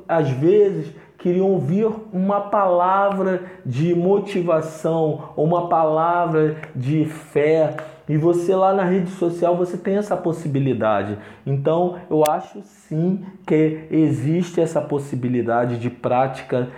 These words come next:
de empatia, mesmo no isolamento. E eu acho que, ultimamente,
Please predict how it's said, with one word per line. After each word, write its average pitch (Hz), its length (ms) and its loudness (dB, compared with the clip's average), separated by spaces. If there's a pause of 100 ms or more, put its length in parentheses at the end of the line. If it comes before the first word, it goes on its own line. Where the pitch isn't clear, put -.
(140)
de 123 440 0
empatia, 120 960 0 (300)
mesmo 190 600 2
no 180 140 0
isolamento. 143 1080 0 (320)
E 190 300 2
eu 180 140 4
acho 175 260 0
que, 185 260 -4 (840)
ultimamente, 214 1080 2